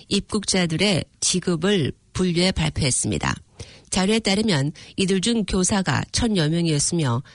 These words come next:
전문 기술자가 구백 여 명, 그리고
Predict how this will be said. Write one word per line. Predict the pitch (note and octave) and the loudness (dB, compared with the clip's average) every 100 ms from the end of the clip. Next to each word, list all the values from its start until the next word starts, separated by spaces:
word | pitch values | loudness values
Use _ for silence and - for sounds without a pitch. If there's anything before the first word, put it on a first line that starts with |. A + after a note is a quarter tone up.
| - | -12
전문 | - F3+ F3+ F#3 | -4 0 0 0
기술자가 | F3 D#3 - C#3 - A#2+ C#3+ F#3 - | 0 -2 -2 -4 -2 -2 0 -2 -2
구백 | - F3 F3 D#3+ D3+ | -6 -2 0 0 0
여 | C3+ | 0
명, | B2+ - - - - | -2 -4 -8 -20 -8
그리고 | D#3 C#3+ F#3+ E3+ | -4 -2 0 -2